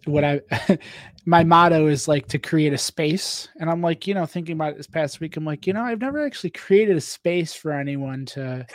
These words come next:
<laughs> to, to go. So, um, so I have,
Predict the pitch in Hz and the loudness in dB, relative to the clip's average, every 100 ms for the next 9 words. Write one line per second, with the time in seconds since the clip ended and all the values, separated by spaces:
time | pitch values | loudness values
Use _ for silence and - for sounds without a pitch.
0 | - - - - - - - 240 277 - | -16 -14 -14 -6 -2 2 4 6 6 6
1 | 539 233 - 240 240 160 - - - - | 4 4 4 4 4 2 0 -2 0 -2
2 | - - 196 180 175 - _ _ _ _ | 0 2 2 2 0 -6 _ _ _ _
3 | _ 160 156 147 139 139 143 _ - - | _ -4 -4 -4 -4 -8 -12 _ -14 -8
4 | 196 190 202 196 170 - | -2 0 2 4 2 -2